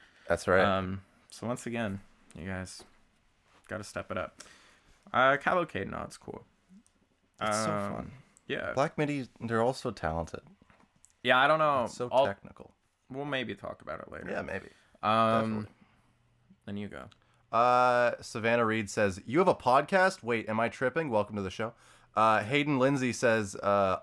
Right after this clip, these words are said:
Speaker 1: "Op Pack Smoker by Lil Drop Top Golf Cart." I have to eliminate this one for a couple reasons. First, came out in twenty twenty.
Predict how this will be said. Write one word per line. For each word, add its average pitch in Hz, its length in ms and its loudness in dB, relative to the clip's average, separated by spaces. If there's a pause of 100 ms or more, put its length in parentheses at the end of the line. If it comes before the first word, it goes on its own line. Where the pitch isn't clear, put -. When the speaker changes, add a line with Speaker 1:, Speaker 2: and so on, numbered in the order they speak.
Speaker 1:
"Op 110 280 4
Pack 123 280 0
Smoker 110 400 -2
by 95 140 0
Lil 107 320 0
Drop 104 340 0
Top 101 300 0
Golf 107 260 2
Cart." 131 340 2 (280)
I 123 180 4
have 175 240 4
to 143 320 0
eliminate 123 400 0
this 117 180 -4
one 123 160 0
for 113 180 -4
a 104 40 0
couple 117 240 -2
reasons. 113 340 -4
First, 139 360 0
came 123 200 0
out 117 120 0
in 110 100 -4
twenty 113 260 -4
twenty. 104 320 -2